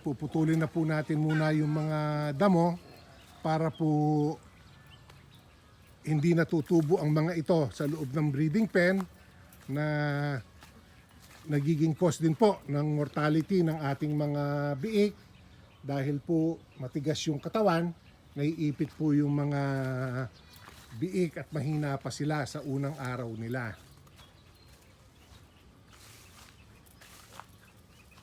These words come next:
Yun po, yung ibang biik dito nag-stay. Yun.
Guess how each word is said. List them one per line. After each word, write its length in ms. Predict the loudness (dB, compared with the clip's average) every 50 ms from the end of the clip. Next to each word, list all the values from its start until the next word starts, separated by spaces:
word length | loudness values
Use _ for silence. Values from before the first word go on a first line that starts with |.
| -20 -20 -20 -20 -20 -20 -20 -20 -18
Yun 160 | -16 -16 -10
po, 160 | -6 -6 -6 -6 -6
yung 240 | -8 -8 -6 -6 -8
ibang 240 | -6 -6 -6 -6
biik 320 | -6 -2 0 0 0 0 -6 -8
dito 240 | -8 -8 -8 -8 -8
nag-stay. 960 | -8 -6 -6 -6 -8 -10 -12 -14 -14 -14 -12 -4 -2 0 2 2 0 -2 -6 -12 -20 -20 -20 -20 -20 -20 -20 -20 -20 -20 -20 -20 -20 -20 -20 -20 -20 -20 -20 -20 -20 -20 -20 -20 -20 -20 -20 -20 -20 -20 -20 -14 -12
Yun. 320 | -10 -10 -8 -8 -8 -10